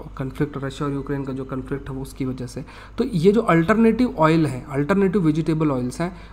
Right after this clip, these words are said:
उनकी वजह से भी जो, अ, प्राइस है, जैसे अब फोर्टी परसेंट, अब यूज़ तो बहुत सारे, अ, अल्टर-, मतलब वेजिटेबल ऑयल्स होते हैं, तो दूसरे जो ऑयल्स अवेलेबल नहीं हुए तो सब पाम ऑयल सबको चाहिए था, तो डिमांड जो है पाम ऑयल की एकदम से बढ़ गई और उतना सप्लाई था नहीं, तो प्राइस अपने आप जो है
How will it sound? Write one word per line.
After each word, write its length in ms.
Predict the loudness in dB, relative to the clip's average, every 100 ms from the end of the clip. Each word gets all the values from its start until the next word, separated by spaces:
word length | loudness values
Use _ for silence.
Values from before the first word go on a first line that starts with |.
| 2
उनकी 380 | 4 4 6 4
वजह 320 | 6 6 6
से 260 | 4 0 2
भी 460 | 2 2 2 -2 -12 -6
जो, 480 | 2 4 6 4 2
अ, 560 | -8 -16 -4 2 4 4 0 -6
प्राइस 460 | -8 0 4 4 4
है, 80 | 2
जैसे 360 | 2 2 0 -4 -8
अब 60 | -4
फोर्टी 360 | 0 2 2
परसेंट, 400 | 4 2 0 -4
अब 180 | -2 -4 0
यूज़ 300 | 4 4 4
तो 120 | 0
बहुत 200 | 2 2
सारे, 220 | 2 2
अ, 380 | 0 -4 -2 0
अल्टर-, 340 | 0 0 -2
मतलब 240 | 0 2 4
वेजिटेबल 440 | 2 2 2 4
ऑयल्स 260 | 4 2 0
होते 180 | -2 -4
हैं, 100 | -6 -16 -6
तो 60 | -2
दूसरे 440 | 4 4 8 6
जो 360 | 8 6 6 4
ऑयल्स 240 | 2 4 4
अवेलेबल 360 | 4 4 4
नहीं 160 | 2 2
हुए 100 | 0
तो 60 |
सब 220 | -4 -6 0
पाम 220 | 2 4
ऑयल 240 | 4 2
सबको 280 | -2 -6 -6
चाहिए 280 | -4 -4 -4
था, 140 | -6 -10 -18 -6
तो 60 | -4
डिमांड 500 | 2 4 6 6 6
जो 120 | 6
है 60 | 4
पाम 240 | 4 4
ऑयल 140 | 2 2
की 80 |
एकदम 280 | 2 4 2
से 140 | 2 -2
बढ़ 180 | -2
गई 160 | -6 -8
और 220 | -4 -4
उतना 200 | -2 -2
सप्लाई 380 | -2 -2 0 -2
था 140 | -2
नहीं, 120 | -4 -4
तो 80 |
प्राइस 260 | -2 -2 -2
अपने 220 | -4 -6
आप 80 | -6
जो 160 | -6 -8
है 200 | -8